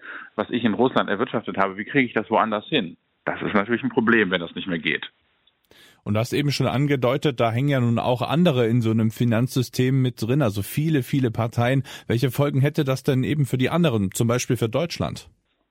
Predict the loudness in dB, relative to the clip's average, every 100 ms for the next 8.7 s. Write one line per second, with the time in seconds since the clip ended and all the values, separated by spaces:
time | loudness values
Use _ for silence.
0 | -20 -10 -8 -8 -6 0 2 2 0 0
1 | 4 6 4 4 2 2 0 -4 -10 -6
2 | -4 -2 -2 -2 -2 0 0 0 -4 0
3 | 2 2 2 0 0 -4 -8 -8 -8 -8
4 | -6 -2 0 2 4 2 0 -10 -20 -2
5 | 2 2 4 2 4 4 2 -2 0 0
6 | 2 0 0 -4 -4 -2 0 2 0 0
7 | -4 -4 -10 -10 -4 -2 -2 -2 -4 0
8 | 2 0 -6 -8 -4 -4 -4